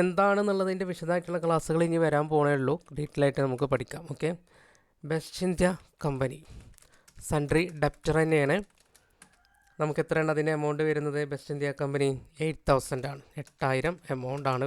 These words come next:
വരുന്നത്. ഓക്കെ, അടുത്തായിട്ട് പി ജെ അല്ലേ? പി ജെ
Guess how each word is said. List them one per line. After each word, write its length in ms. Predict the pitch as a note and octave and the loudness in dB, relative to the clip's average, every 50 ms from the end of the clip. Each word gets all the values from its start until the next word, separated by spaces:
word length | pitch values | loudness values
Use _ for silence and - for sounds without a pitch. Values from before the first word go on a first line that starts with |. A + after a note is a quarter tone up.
| C#3 | 0
വരുന്നത്. 360 | B2+ C3 C3 A#2+ B2+ B2 D#3+ G3 - _ _ _ - D3+ C3+ | 0 -2 -2 -4 -2 -2 -2 -4 -4 _ _ _ -14 -14 -14
ഓക്കെ, 220 | - - - - - - - - - - _ _ _ _ _ _ _ _ _ _ _ _ _ _ - _ - _ _ _ _ _ _ _ - - _ - - - - E4 - - - _ _ _ _ _ _ _ _ _ _ - - _ _ _ _ _ _ _ _ _ _ _ _ _ _ _ _ _ - | -14 -14 -20 -20 -20 -20 -20 -20 -20 -20 _ _ _ _ _ _ _ _ _ _ _ _ _ _ -20 _ -20 _ _ _ _ _ _ _ -20 -4 _ 4 4 8 8 6 6 4 -20 _ _ _ _ _ _ _ _ _ _ -20 -20 _ _ _ _ _ _ _ _ _ _ _ _ _ _ _ _ _ -8
അടുത്തായിട്ട് 360 | E3+ - - G3+ G3 - G#3 - _ _ _ - | -4 2 2 2 4 4 2 0 _ _ _ -6
പി 100 | - F3+ F3+ F3+ D#3+ D3 | -4 -2 -2 -2 -4 0
ജെ 100 | F3 E3 D3 D#3 | 0 0 0 0
അല്ലേ? 160 | D#3+ E3 D3 C3+ - _ _ - | -4 -6 -6 -6 -8 _ _ -4
പി 100 | E3+ E3+ E3+ D3+ D3+ | -2 -2 -2 0 2
ജെ 100 | F3+ F3 | 4 4